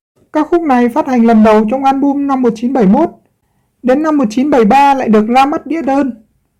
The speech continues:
Bộ phim cùng tên lấy bối cảnh năm một chín bảy ba đây.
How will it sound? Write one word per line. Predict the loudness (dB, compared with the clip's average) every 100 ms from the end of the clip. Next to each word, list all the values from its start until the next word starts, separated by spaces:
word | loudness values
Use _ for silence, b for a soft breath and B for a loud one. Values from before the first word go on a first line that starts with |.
| _ _
Bộ | -6 -4
phim | -2 -2 0
cùng | 0 2
tên | 2 0
lấy | 0
bối | -2 -4
cảnh | -2 0
năm | 0 0
một | -2
chín | -4 -2
bảy | 2
ba | 2 2 2
đây. | 0 -2 -6